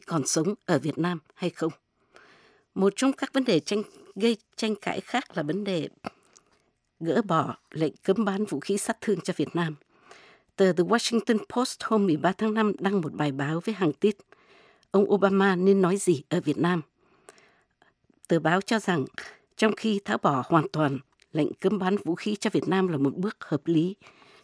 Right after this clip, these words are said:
trong bối cảnh cuộc đối đầu với Trung Quốc ở Biển Đông, Tổng thống Obama cần nhấn mạnh là phải có những cải thiện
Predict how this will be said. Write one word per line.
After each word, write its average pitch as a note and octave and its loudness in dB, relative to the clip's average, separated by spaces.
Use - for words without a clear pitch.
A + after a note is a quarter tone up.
trong G#3+ -2
bối G#3 0
cảnh D#3+ 0
cuộc - -6
đối E3+ 2
đầu E3+ 4
với C#3+ -2
Trung G#3+ 0
Quốc A3+ -4
ở C#3 -2
Biển C#3 0
Đông, F3+ 2
Tổng C3 2
thống G3 0
Obama F#3+ 2
cần C#3 4
nhấn G3+ 2
mạnh F#3 0
là D3 -2
phải B2 -4
có D#3 -4
những E3 4
cải C#3+ 0
thiện D3+ 0